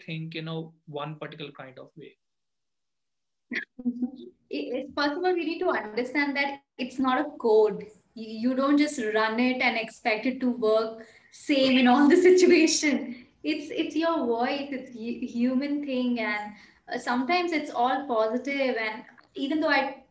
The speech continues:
Speaker 2: teach people about self-love, but I also have that voice sometimes when I go through, you know, something terrible, or if I fail at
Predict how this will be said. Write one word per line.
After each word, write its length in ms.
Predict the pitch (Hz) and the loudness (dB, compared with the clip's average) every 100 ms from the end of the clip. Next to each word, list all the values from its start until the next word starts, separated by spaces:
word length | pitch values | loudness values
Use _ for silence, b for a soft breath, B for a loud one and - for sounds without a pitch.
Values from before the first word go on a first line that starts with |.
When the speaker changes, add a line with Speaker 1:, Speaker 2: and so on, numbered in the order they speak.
| - | -4
Speaker 2:
teach 300 | 285 285 285 | -2 0 -2
people 280 | 269 285 | -4 -4
about 360 | 269 254 254 254 | -2 0 0 -2
self-love, 500 | 233 214 214 247 240 240 | -2 -2 -2 -2 -2 -2
but 180 | 277 - | -6 -4
I 220 | 240 254 | -4 -2
also 300 | 311 311 320 | -2 -4 -4
have 280 | 285 233 226 | 0 0 0
that 200 | 254 240 | -4 -4
voice 300 | 202 202 240 | -4 -6 -6
sometimes 520 | 247 220 214 208 208 | -8 -10 -10 -10 -10
when 140 | 208 208 | -10 -10
I 160 | 208 | -10
go 220 | 208 208 208 | -8 -8 -10
through, 340 | - 214 214 | -8 -6 -4
you 100 | 202 | -6
know, 140 | 202 233 | -8 -12
something 600 | 233 202 202 214 214 214 | -12 -14 -12 -12 -12 -10
terrible, 480 | 202 196 196 202 196 | -6 -6 -6 -8 -8
or 240 | 196 196 | -6 -8
if 140 | 202 202 _ | -10 -16 _
I 340 | 220 202 202 202 | -10 -8 -10 -14
fail 320 | - 247 220 | -4 -2 0
at 140 | 220 | -2